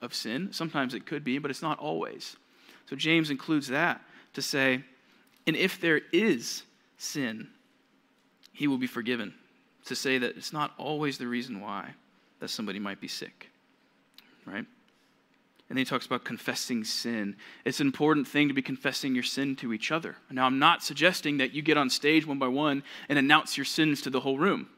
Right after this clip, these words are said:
That's not what I'm saying. But what it, it, what is important is for you to have people that you trust. You have a small group. You have a leader that you trust. You have friends in your group that you trust. If you're going through something, if you're holding on to some secret sin, the Bible says, God's word says, to confess that.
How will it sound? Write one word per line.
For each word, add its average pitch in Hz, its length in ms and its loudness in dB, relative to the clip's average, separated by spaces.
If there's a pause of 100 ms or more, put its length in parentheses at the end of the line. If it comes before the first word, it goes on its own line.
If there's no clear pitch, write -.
(200)
That's - 200 -6
not 147 360 4
what 135 100 -2
I'm 127 220 0 (120)
saying. 190 440 0 (340)
But 143 100 0
what 139 220 4 (200)
it, 131 200 2
it, 139 140 0
what 131 140 2
is 202 160 8
important 147 480 2
is 147 80 0
for 147 120 -6
you 165 180 2
to 165 80 6
have 143 200 -4
people 185 260 0
that 143 140 0
you 135 80 -8
trust. - 460 2
You 202 80 4
have 202 100 4
a 143 60 -4
small 202 360 4
group. 160 300 -2
You 160 60 6
have 185 80 8
a 170 60 6
leader 196 300 8
that 151 120 2
you 139 80 -2
trust. 117 340 -2
You 156 80 0
have 165 140 4
friends 226 320 6
in 180 80 2
your 160 80 4
group 214 180 2
that - 80 -10
you 143 80 -6
trust. - 480 4 (400)
If 160 100 4
you're 214 120 6
going 240 240 8
through 220 340 2
something, 226 380 6
if 185 160 6
you're 233 140 6
holding 240 360 6
on 220 180 10
to 214 60 6
some 190 180 2
secret 220 440 4
sin, 214 580 6 (460)
the 170 80 6
Bible 220 320 8
says, 190 400 4
God's 202 240 6
word 233 180 4
says, 185 220 4
to 202 100 4
confess 214 600 4
that. 123 420 -2